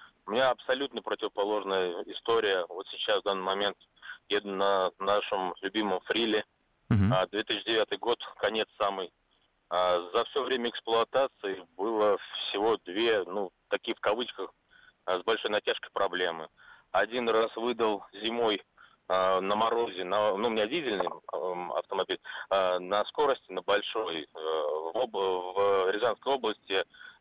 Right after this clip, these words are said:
Speaker 1: э, на морозе под тридцать градусов, э, выдал ошибку и ограничил мощность двигателя. Э, ну, видимо, холодный воздух засосал. И второй раз, э, была проблема с, э, редуктором задним. Он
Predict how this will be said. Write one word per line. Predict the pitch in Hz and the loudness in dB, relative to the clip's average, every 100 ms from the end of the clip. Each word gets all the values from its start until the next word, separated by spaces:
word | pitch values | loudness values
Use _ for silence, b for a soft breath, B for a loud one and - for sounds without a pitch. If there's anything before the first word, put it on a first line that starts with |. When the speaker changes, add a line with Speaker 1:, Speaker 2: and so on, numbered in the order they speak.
| - | 0
Speaker 1:
э, | 87 85 85 80 82 | 2 4 2 0 -4
на | 90 98 | -2 2
морозе | 104 113 98 - | 2 2 0 0
под | 101 - | -4 -2
тридцать | 117 110 101 | -6 -6 -6
градусов, | 110 127 110 - 95 - | 0 2 0 -4 -6 -2
э, | 92 92 87 | 0 2 0
выдал | 110 104 101 | 0 2 2
ошибку | - - - 95 85 | 0 -4 -2 0 2
и | 90 101 | 2 2
ограничил | 92 110 110 107 92 | 2 0 -2 -4 -4
мощность | 104 95 90 | -4 -4 -4
двигателя. | 87 85 - 76 76 - b b b _ | -4 -4 -6 -6 -4 -6 b b b _
Э, | - 82 76 | -2 -2 -2
ну, | 80 110 | -2 -2
видимо, | 120 135 | 0 -2
холодный | - 101 92 92 | -2 -2 -2 -4
воздух | 85 80 - | -4 -6 -4
засосал. | 87 - 78 - B B B 104 | -4 -2 -4 -4 B B B -2
И | 131 135 120 - | 0 0 -4 -4
второй | 110 110 117 147 | 2 4 4 4
раз, | 135 110 - - | 2 2 -2 -10
э, | 90 87 85 - | -4 -2 -4 -4
была | 90 92 101 | 0 2 0
проблема | 95 87 92 104 98 90 87 82 78 60 | 0 0 2 0 2 0 0 -2 -6 -10
с, | 76 - 95 | -14 -6 0
э, | 90 87 87 | 4 6 4
редуктором | 101 101 - 87 82 82 | 2 -2 -2 -2 -2 0
задним. | 90 82 80 | 0 0 -4
Он | 82 | -6